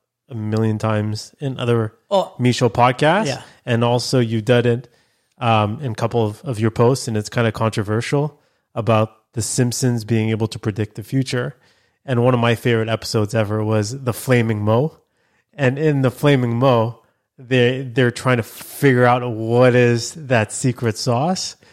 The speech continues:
Speaker 1: And when he types in into his machine, it, it's actually like, "Love? What the hell does that mean?" So love cocktail.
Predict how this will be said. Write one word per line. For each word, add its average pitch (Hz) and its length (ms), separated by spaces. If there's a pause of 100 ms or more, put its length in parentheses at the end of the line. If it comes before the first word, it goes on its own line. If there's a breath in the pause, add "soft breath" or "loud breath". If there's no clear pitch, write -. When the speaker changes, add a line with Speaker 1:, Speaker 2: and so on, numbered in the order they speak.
(300 soft breath)
Speaker 1:
And 123 200
when 123 100
he 120 100
types 123 320
in 127 140
into 117 300
his 104 160
machine, 127 460
it, 131 300
it's 123 200
actually 117 400
like, - 140 (120)
"Love? 135 600 (140)
What 131 160
the 143 80
hell 123 180
does 113 100
that 117 160
mean?" 127 180
So 117 160
love 113 360
cocktail. 107 600